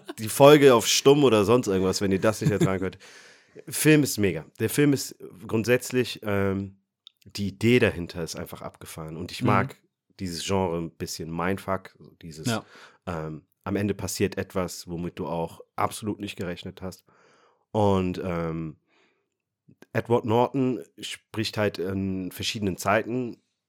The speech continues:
Speaker 1: und, ähm, erklärt halt teilweise, mh, wa-, wie er sich in dem Moment fühlt und was in ihm gerade passiert. Und währenddessen siehst du es dann halt auch.
Speaker 2: Mhm.
Speaker 1: Äh, ich find, ich fand den Film,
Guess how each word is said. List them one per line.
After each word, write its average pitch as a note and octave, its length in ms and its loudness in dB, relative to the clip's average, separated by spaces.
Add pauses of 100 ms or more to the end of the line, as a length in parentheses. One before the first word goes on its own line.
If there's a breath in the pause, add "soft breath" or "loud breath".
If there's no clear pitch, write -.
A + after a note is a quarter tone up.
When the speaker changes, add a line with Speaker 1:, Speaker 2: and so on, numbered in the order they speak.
(160)
Speaker 1:
und, F#2 580 -6
ähm, E2+ 520 -10 (520)
erklärt A2+ 420 -2
halt F#2+ 140 -6
teilweise, G2+ 800 0 (720)
mh, F2+ 380 -4 (100)
wa-, G2 280 -8
wie A#2 220 -2
er A2 120 2
sich G#2 220 -6
in G2+ 100 -6
dem G#2 100 -2
Moment F#2 360 -2
fühlt D3+ 360 2
und F#2+ 100 0
was F#2+ 140 -2
in A2 140 -6
ihm G#2+ 200 -2
gerade F#2+ 280 0
passiert. - 760 -4
Und G2+ 160 -2
währenddessen G#2 520 0
siehst F#2+ 360 -4
du - 80 -14
es - 140 -16
dann - 180 -14
halt - 160 -20
auch. - 100 -12
Speaker 2:
Mhm. C3+ 300 0 (500 soft breath)
Speaker 1:
Äh, G2+ 440 -2 (1800)
ich G#2 260 -4 (360)
find, - 300 -6
ich - 100 -8
fand A2 180 -4
den G#2 100 -2
Film, G2 500 -2